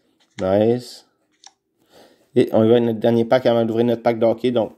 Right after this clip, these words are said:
une autographe, deux jerseys, deux exclusives. Vraiment cool comme pack, pareil à ouvrir sur un pack.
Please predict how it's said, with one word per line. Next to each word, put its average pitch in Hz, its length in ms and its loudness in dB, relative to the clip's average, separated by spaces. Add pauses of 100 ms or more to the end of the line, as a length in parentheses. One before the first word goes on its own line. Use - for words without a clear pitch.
une 139 120 -2
autographe, 131 480 -2
deux 123 240 -4
jerseys, 120 500 -4
deux 131 440 -2
exclusives. 117 720 -2 (460)
Vraiment 113 320 2
cool 110 180 -2
comme 107 220 -4
pack, 113 180 0
pareil 110 280 0
à 107 100 0
ouvrir 107 280 -2
sur 110 240 -8
un 104 80 -2
pack. - 440 -4